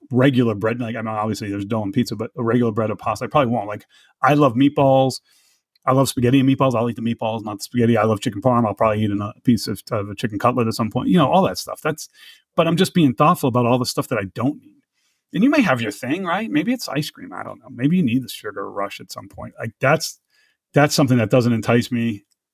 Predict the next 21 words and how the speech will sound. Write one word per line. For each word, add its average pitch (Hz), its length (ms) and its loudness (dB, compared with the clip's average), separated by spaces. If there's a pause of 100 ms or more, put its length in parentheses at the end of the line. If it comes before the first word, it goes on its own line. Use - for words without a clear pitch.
(920)
because 123 260 2
I 107 60 2
just 117 180 0
think 123 140 -2
it's - 80 -4
so 113 100 -2
bad 98 300 0
for 139 180 -2
you. 151 160 -2 (1600)
But 160 140 2
there'll 269 140 2
be 320 80 0
a - 60 2
time. 165 520 -2 (920)
Like, 170 140 -4
there'll 381 120 -6
be 339 60 -8
a 320 60 -8
time 113 240 -4
for 113 120 -8
that. 156 280 -2